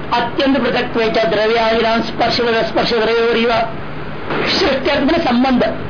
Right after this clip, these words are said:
अनुपत्ति स्यात्। स्पर्शवत द्रव्य का अस्पर्शवत द्रव्यों के साथ में जैसा संबंध होता नहीं, वैसे यहाँ पर भी संबंध नहीं हो पाएगा, यदि अत्यंत पृथक है। इच्छादि उपजन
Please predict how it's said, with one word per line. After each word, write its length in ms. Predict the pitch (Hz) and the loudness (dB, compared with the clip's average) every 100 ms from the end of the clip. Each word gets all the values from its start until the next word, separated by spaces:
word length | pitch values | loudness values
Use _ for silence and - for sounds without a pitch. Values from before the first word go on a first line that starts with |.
| - - 226 | -8 -4 -2
अनुपत्ति 540 | 226 208 196 - 185 | 0 0 0 0 0
स्यात्। 720 | 165 190 190 196 196 - - - - - - - | 0 0 2 0 0 -4 -8 -8 -8 -6 -4 -4
स्पर्शवत 520 | - 240 226 247 254 | 0 0 2 0 0
द्रव्य 280 | 240 240 233 | 0 0 0
का 140 | 285 - - - - - 247 | 0 0 -4 -8 -8 -2 0
अस्पर्शवत 560 | 277 294 294 233 247 | 0 0 0 0 -2
द्रव्यों 360 | 214 233 226 226 | 0 0 0 0
के 140 | 226 | 0
साथ 320 | - 226 208 226 | 0 0 0 0
में 220 | 262 285 - - - - | -2 -2 -6 -8 -6 -2
जैसा 360 | 285 269 294 | 0 0 0
संबंध 360 | 262 247 262 214 | 0 0 2 0
होता 280 | 196 220 226 | 0 0 0
नहीं, 260 | 226 277 285 - - 226 | 2 2 0 -6 -6 -2
वैसे 280 | 240 247 | -2 0
यहाँ 220 | 247 226 233 | 0 0 0
पर 120 | 220 | 0
भी 100 | 214 | 0
संबंध 300 | 208 196 196 | 0 0 2
नहीं 180 | 196 196 | 2 0
हो 80 | |
पाएगा, 440 | 185 196 185 175 180 - - - - - - - - 240 | 2 2 2 2 0 -2 -6 -6 -6 -8 -6 -4 -2 0
यदि 80 | |
अत्यंत 340 | 247 226 220 190 | 0 0 -2 -2
पृथक 260 | 175 190 | -2 -2
है। 140 | 156 143 - - - - | -2 -6 -8 -8 -4 -2
इच्छादि 560 | 254 - 311 320 320 | -2 0 0 0 0
उपजन 480 | 294 320 302 320 339 | 0 0 0 2 2